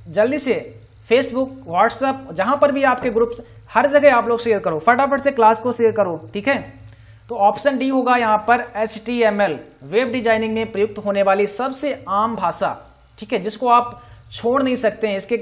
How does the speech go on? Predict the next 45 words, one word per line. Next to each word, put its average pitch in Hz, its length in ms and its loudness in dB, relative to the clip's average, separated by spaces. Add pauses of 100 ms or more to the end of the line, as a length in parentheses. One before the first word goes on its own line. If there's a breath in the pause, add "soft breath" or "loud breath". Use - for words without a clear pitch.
(140)
इसके 247 220 -8
बिना 233 200 -2
तो 233 120 -6
काम 233 280 0
चल 226 220 0
नहीं 226 240 -2
सकता 180 340 -2
है। 127 120 -2 (260 loud breath)
तो 175 80 -12
वो 233 180 0
भाषा 220 320 0
कौन 226 220 -2
सी 226 180 -4
है? 262 100 0 (160)
एचटीएमएल 196 880 -4
है। 190 280 0
अगर 165 200 -2
आप 202 220 2
web 214 120 2
designing 214 460 -2 (100)
सीखना 262 380 -4
चाहते 208 300 -2
हैं 208 100 -8
तो 202 100 -2
आपको 185 240 0
एचटीएमएल 190 400 -6
सीखना 202 320 -4 (120)
पड़ेगा। 190 380 -2 (280)
ठीक 175 160 -8
है, - 340 -6 (220 loud breath)
तो 190 160 -8
इसका 285 240 2
भी 294 100 -2
full 262 180 -6
form 247 220 0
आपसे 233 220 -2
कई 220 120 2
बार 214 140 2
पूछते 208 380 -4
हैं, 247 200 -6 (180 loud breath)
Hyper 202 500 0
text - 540 -2
markup 190 580 -2
language 196 460 -2
इसका 196 280 2